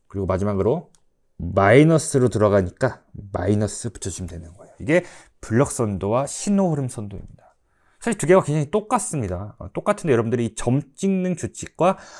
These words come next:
화살표의 방향만 확인해 주시면은 바꾸는 게 전혀 어렵지가 않습니다. 이렇게 해서 세 번째 치트키까지 정리를 해봤는데요. 이 블록 선도와 신호 흐름 선도는 저는 굉장히 단순한 형태의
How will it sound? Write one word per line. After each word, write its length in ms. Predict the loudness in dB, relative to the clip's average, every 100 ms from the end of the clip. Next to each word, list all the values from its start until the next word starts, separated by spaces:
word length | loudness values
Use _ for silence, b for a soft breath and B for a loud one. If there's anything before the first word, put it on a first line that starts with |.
| B
화살표의 640 | 2 4 2 4 4 4
방향만 680 | 0 0 2 2 2 0 0
확인해 320 | -2 -4 -4
주시면은 600 | -8 -8 -6 -4 -4 -6 b b b
바꾸는 380 | -10 -4 -2 -2
게 60 |
전혀 560 | -2 -2 0 0 2 0
어렵지가 560 | 0 0 -2 -4 -10 -10
않습니다. 540 | -10 -16 -18 -20 -16
이렇게 220 | -14 -10 -8
해서 80 |
세 160 | -4 0
번째 400 | 2 0 -2 -4
치트키까지 580 | -4 -12 -14 -10 -10 -8
정리를 240 | -8 -6
해봤는데요. 520 | -6 -6 -8 -10 -10 -12 _ B B B B B
이 60 | -2
블록 240 | 4 6
선도와 420 | 4 2 4 6 4
신호 320 | 2 2 2
흐름 160 | 2
선도는 840 | 2 0 0 0 0 -2 -4 -6 -12
저는 400 | -2 0 0 -4
굉장히 480 | -4 -2 -2 -2 -4
단순한 580 | -8 -6 -6 -4 -2
형태의 640 | -2 -6 -6 -4 -2 -4